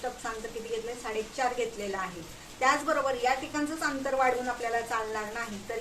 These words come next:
या ठिकाणी सुद्धा आपल्याला अंतर घ्यावं लागणार आहे. तर ते अंतर बघा, या ठिकाणी, आता इथं आपण साडेचार घेतलेलं आहे, तर त्याच्या निम्मे सव्वा दोन.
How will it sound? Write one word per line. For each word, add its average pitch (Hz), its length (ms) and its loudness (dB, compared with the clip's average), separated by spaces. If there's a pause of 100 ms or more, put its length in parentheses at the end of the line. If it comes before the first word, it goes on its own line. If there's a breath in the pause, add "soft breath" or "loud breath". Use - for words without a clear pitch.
या 233 140 6
ठिकाणी 247 440 -4
सुद्धा 214 400 -4
आपल्याला 208 420 0 (1000)
अंतर 233 340 0
घ्यावं 208 280 -2
लागणार 185 400 0
आहे. 185 260 -4 (960)
तर 240 60 -4 (160)
ते 294 60 6
अंतर 277 460 4
बघा, 226 220 0
या 233 200 0
ठिकाणी, 220 420 -4 (1160)
आता - 120 0
इथं 285 220 0
आपण 320 220 2 (540)
साडेचार 269 460 4
घेतलेलं 233 460 2
आहे, 190 240 -2
तर 220 80 -4
त्याच्या 240 280 0
निम्मे 277 300 -2
सव्वा 269 340 4
दोन. 185 180 -4